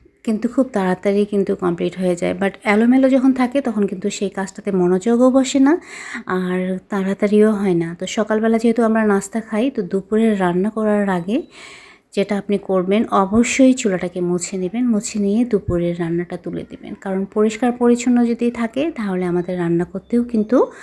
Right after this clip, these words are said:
মন বসে। এটা ছিল থার্ড টিপস। আর ফোর্থ টিপস হচ্ছে, রান্না করার সময় না, সেই সময়টাকে এনজয় করার চেষ্টা করবেন।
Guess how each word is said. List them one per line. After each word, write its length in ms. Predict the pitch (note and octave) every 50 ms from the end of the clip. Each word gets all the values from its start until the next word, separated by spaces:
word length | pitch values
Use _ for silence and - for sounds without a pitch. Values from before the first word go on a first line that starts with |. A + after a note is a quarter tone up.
| - - - B3+ - -
মন 280 | F#3+ F3+ E3+ D#3+ D#3+ E3
বসে। 280 | E3+ E3+ - - -
এটা 240 | - - - - G3
ছিল 320 | F#3+ - - G#3+ A3 D4+ G#4+ A4+ - _ -
থার্ড 280 | - A3+ G3+ F3 E3+ - _
টিপস। 340 | - - - - - - - - - - - - - - - - _
আর 340 | - F3 F3 F3 F3 F3+ F#3
ফোর্থ 400 | F#3 - - A3+ G#3+ A3 B3 B3+ - -
টিপস 380 | - C#4+ C#4+ C#4+ - - -
হচ্ছে, 400 | D4 C#4+ C#4 C#4 - - D4 D#4+ A4+ C5 - - _ _ _ _ _ _ _ _ _ _ _ _ _ _ _ _ _ _ _ _ _ _ _
রান্না 320 | A3 A3 G#3+ G#3+ G#3+ A#3 A#3+
করার 260 | A#3+ B3+ B3 B3+ B3+
সময় 360 | B3+ - C#4 C4 C4 C4+ C4+
না, 320 | C4 C#4+ C#4+ A#3 E3+ - - _
সেই 260 | - - - G#3 G#3+
সময়টাকে 600 | - - G#3+ G3+ G#3 G3+ - G3+ G3+ - G3+ G3
এনজয় 340 | G3+ G3+ G#3 G#3 A#3+ A#3 A#3
করার 220 | A3+ G3+ F3+ F3+ F3+ F3
চেষ্টা 300 | - F3+ - - - F3
করবেন। 380 | - - - F#3 - F#3 F#3